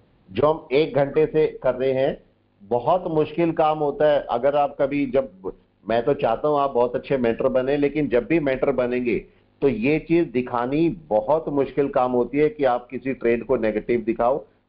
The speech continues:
अलबत्ता तो लोग अपना trade ही दिखाना बंद कर देंगे, दिखाना बंद कर देंगे कि नहीं, कि negative जा रहा तो हट जाएंगे वहां से, ठीक है? लेकिन ये ट्रेड दिखाना और उसको positive लाना, अभी भी देखो, और ये बोल के कि negative है, positive लाना है,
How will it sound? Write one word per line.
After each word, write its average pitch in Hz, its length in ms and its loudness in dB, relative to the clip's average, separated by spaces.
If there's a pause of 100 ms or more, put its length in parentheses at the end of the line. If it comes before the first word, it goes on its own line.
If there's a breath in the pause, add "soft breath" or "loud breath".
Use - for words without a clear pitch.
अलबत्ता 135 600 0
तो 160 160 0
लोग 147 220 2
अपना 143 240 -2
trade 135 300 0
ही 156 80 0
दिखाना 131 320 -2
बंद 120 220 -4
कर 101 100 0
देंगे, 87 280 -8
दिखाना 120 320 -2
बंद 131 200 0
कर 135 120 2
देंगे 139 240 -2
कि 120 140 -4
नहीं, 90 140 -6 (1400)
कि 127 80 0
negative 131 420 2
जा 127 160 2
रहा 139 140 2
तो 143 340 -2 (140)
हट 120 160 -4
जाएंगे 95 320 0
वहां 76 180 -4
से, - 140 -20 (680)
ठीक 135 140 0
है? 135 220 -2 (260)
लेकिन 131 320 0
ये 143 220 2
ट्रेड 139 360 -2
दिखाना 113 480 -2
और 165 180 2
उसको 135 280 -2
positive 110 520 0
लाना, 113 300 0
अभी 110 300 0
भी 160 140 4
देखो, 151 280 0
और 113 180 -2
ये 127 180 -2
बोल 131 300 0
के 185 160 2
कि 190 140 -4 (180)
negative 139 460 0
है, 196 80 2
positive 139 500 -2
लाना 113 300 0
है, 110 200 -4